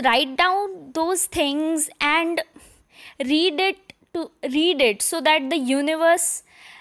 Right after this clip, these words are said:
knows that you are grateful for whatever you have now,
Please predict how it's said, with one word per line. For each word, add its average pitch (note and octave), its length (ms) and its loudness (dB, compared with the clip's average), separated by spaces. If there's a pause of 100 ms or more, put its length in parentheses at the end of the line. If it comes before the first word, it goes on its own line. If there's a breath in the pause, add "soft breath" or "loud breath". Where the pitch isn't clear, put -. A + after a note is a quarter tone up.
(120)
knows C4 640 2
that A#3 260 2
you D4 240 0
are D#4 200 4
grateful B3+ 600 0
for F4 240 2
whatever D4+ 380 0
you E4 240 0
have D4 560 0
now, E4 320 2